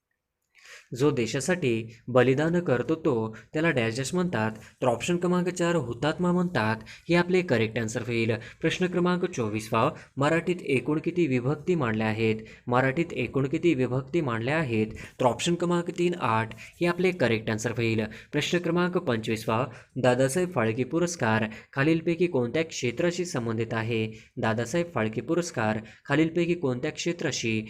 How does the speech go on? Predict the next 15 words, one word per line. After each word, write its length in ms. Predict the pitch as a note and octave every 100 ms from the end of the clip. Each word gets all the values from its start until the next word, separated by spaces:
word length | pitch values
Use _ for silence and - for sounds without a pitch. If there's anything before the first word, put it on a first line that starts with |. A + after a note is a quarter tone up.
| - -
संबंधित 520 | - D3+ E3 E3 F3
आहे? 580 | F3+ B2 A2 A2 - -
तर 40 | B2+
ऑप्शन 300 | A#2+ - F3
क्रमांक 360 | F3+ F3 F3
तीन 260 | E3+ D3 E3
चित्रपट 640 | E3 - - - A#2 A2 A2+ -
हे 160 | - F3
आपले 240 | F3 F#3
करेक्ट 380 | F3 A#2+ A2+ A#2
आन्सर 240 | A2 A#2+
होईल. 300 | A2+ A#2 A2+ A2 - -
प्रश्न 240 | D#3+ - F#3+
क्रमांक 400 | F#3 F#3 F3+ F3+
सव्वीसवा, 640 | E3+ A2 A#2 A2 A#2 A#2